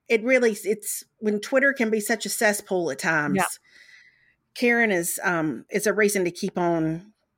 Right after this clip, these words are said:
Speaker 2: Yeah, I,
Speaker 1: going.
Speaker 2: I feel like she's one of the reasons I stay on Twitter. You know, there are a couple of
Speaker 1: Mm-hmm.
Speaker 2: people where I'm like, "This is why I'm gonna stay." College football is a reason I would stay. Karen Howell is a reason I would stay. Like, just because, you know, if anything happens,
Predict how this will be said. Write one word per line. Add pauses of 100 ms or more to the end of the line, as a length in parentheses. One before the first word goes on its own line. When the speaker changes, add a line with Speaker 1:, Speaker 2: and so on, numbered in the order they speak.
(320)
Speaker 2:
Yeah,
I,
Speaker 1:
going.
Speaker 2:
I
feel
like
she's
one
of
the
reasons
I
stay
on
Twitter.
You
know,
there
are
a
couple
of
Speaker 1:
Mm-hmm.
Speaker 2:
people
where
I'm
like,
"This
is
why
I'm
gonna
stay."
College
football
is
a
reason
I
would
stay. (400)
Karen
Howell
is
a
reason
I
would
stay. (300)
Like,
just
because,
you
know,
if
anything
happens,